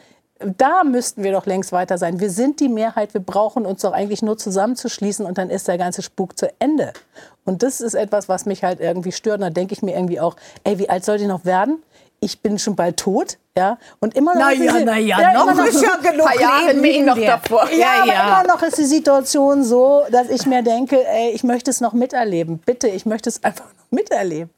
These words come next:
Speaker 3: Mhm.
Speaker 1: Ja, und das ist, äh, manchmal so ein bisschen frustrierend. Ähm, und das ist sicherlich auch ein Grund, ähm, äh, das Buch noch mal geschrieben zu haben, um das einfach noch mal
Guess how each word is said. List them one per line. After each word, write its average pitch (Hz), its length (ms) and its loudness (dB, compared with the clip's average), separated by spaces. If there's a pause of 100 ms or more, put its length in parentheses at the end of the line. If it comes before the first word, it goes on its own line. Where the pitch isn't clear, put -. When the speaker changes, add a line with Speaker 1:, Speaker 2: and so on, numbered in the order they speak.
(160)
Speaker 3:
Mhm. 208 200 -4
Speaker 1:
Ja, 185 260 0
und 180 240 -4
das 196 220 -4
ist, 202 320 -6
äh, 190 240 -2
manchmal 196 380 -4
so 202 100 -4
ein 180 60 -8
bisschen 262 300 -2
frustrierend. 226 840 -4
Ähm, 170 440 -4
und 170 140 -8
das 196 220 -6
ist 202 40 -20 (280)
sicherlich 214 360 -2
auch 202 80 -2
ein 208 80 -2
Grund, 202 260 -2 (560)
ähm, 190 500 -2
äh, 185 140 -2
das 180 160 -2
Buch 220 180 -2
noch 214 120 -2
mal 196 380 0
geschrieben 202 440 -4
zu 180 180 -2
haben, 180 320 -2
um 185 200 -4
das 185 180 -6
einfach 196 320 -2
noch 180 120 -2
mal 185 260 -2